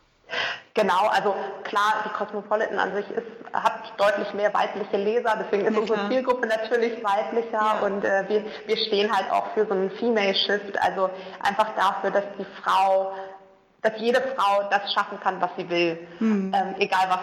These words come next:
Speaker 1: es ist, egal in welchem Bereich, ob es jetzt um Beauty geht, um, um Fashion, um, äh, Karriere,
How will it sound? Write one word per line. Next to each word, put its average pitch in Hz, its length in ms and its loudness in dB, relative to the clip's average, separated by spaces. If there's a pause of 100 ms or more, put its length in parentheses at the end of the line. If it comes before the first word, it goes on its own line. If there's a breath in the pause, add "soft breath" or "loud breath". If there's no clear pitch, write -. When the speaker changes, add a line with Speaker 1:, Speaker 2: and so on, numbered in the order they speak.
(160)
Speaker 1:
es - 80 -6
ist, - 60 -10
egal 196 320 2
in 185 60 -4
welchem 185 240 2
Bereich, 175 360 2
ob 180 120 2
es - 60 -4
jetzt 190 160 -2
um 196 120 -2
Beauty 202 580 0
geht, 185 320 2
um, 196 360 0
um 214 240 0 (100)
Fashion, 196 540 0
um, 202 400 0 (260 loud breath)
äh, 214 180 2
Karriere, 185 680 2